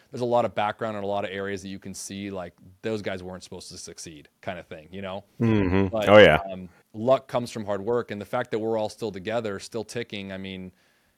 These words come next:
Speaker 1: it, it's a beautiful thing. And I think that speaks to just the partnership,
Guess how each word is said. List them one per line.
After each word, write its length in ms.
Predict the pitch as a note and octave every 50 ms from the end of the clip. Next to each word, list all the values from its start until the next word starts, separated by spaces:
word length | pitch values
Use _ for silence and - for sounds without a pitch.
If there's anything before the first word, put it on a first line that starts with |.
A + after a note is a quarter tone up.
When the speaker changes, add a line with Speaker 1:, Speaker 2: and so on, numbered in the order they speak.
| _ _ _
Speaker 1:
it, 360 | - G2 F2 A2 A#2 A#2 A2+
it's 140 | A#2 A2+ -
a 40 | A2+
beautiful 320 | F#2+ A2+ B2 A#2+ G#2 G#2
thing. 360 | F#2+ - A#2+ B2 A#2 G2 F2+ F#2
And 80 | F#2+
I 40 | F#2+
think 320 | F#2 - - G#2 G2+ F2+ - _
that 200 | - F#2+ G2 -
speaks 340 | - - - A#2+ A2 G2 - -
to 80 | G#2
just 200 | G2 G2 F#2+ -
the 60 | -
partnership, 680 | F#2+ - - G#2+ G2 G2 G#2 F#2+ - - G#2 G2+ G2 -